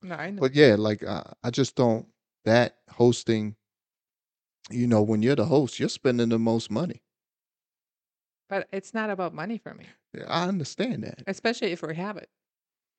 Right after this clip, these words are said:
Speaker 2: I understand that. I just don't feel like
Speaker 1: Jeremy
Speaker 2: buying
Speaker 1: just doesn't
Speaker 2: everything.
Speaker 1: like spending money.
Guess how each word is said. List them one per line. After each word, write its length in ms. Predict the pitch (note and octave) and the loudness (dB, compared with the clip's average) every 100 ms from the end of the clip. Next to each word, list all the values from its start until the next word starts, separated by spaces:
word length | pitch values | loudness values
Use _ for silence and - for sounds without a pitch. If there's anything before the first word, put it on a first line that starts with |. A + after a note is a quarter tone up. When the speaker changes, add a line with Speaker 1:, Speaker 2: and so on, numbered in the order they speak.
| _ _ _ _ _ | _ _ _ _ _
Speaker 2:
I 60 | C3+ | -10
understand 600 | C#3 G#2+ - G2 D#2 - | -8 -10 -4 -4 -4 -8
that. 200 | - - _ _ _ | -12 -14 _ _ _
I 240 | C4+ D#4 C#4 | -8 -6 -6
just 220 | A#3 A#3 | -6 -2
don't 240 | G3+ G3 | -4 -2
feel 160 | - F#3 | -4 -2
like 200 | E3+ D#3+ - _ _ _ | -2 -4 -14 _ _ _
Speaker 1:
Jeremy 180 | - B3+ | -2 0
Speaker 2:
buying 140 | E3+ F3+ | 0 0
Speaker 1:
just 40 | A3+ | 0
doesn't 60 | A3+ | 0
Speaker 2:
everything. 120 | G#3+ | -2
Speaker 1:
like 180 | G3 F#3 | -2 -2
spending 360 | - F3 E3+ | -6 -8 -8
money. 340 | D#3+ - - | -12 -14 -16